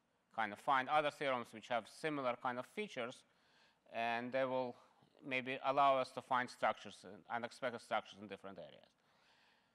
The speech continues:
But, uh, so m-, maybe I should actually, let me just show you the scary slide. Here is the theorem. Don't read this. You don't, you're not expected to read this. Uh, but for a mathematician, this is actually not a difficult statement to understand.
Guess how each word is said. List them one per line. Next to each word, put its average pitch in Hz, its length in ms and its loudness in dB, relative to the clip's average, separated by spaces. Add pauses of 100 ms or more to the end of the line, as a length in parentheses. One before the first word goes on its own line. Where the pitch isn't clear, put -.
(240)
But, 151 180 8 (140)
uh, 156 300 4 (420)
so - 180 -2
m-, 170 120 -4 (100)
maybe 190 360 6
I 156 60 12
should 151 200 -2
actually, 117 460 4 (100)
let 127 160 -4
me 123 80 -4
just 104 220 -6
show 107 140 0
you 95 120 -4
the 95 60 -10
scary 104 340 -4
slide. 87 260 -6
Here 147 200 2
is 131 80 0
the 120 80 -4
theorem. 101 420 -6 (880)
Don't 185 240 8
read 131 260 6
this. 185 360 4 (100)
You 113 120 -6
don't, 113 180 0 (120)
you're 110 120 -4
not 127 160 2
expected 117 400 -2
to 95 80 -2
read 107 80 -4
this. 196 200 -4 (640)
Uh, 147 140 6
but 170 220 6
for 196 100 6
a 185 60 4
mathematician, 196 680 4
this 180 140 -4
is 165 80 -2
actually 156 280 4
not 139 180 6
a 127 40 0
difficult 113 360 -4
statement 98 380 -4
to 98 80 -2
understand. 87 440 -10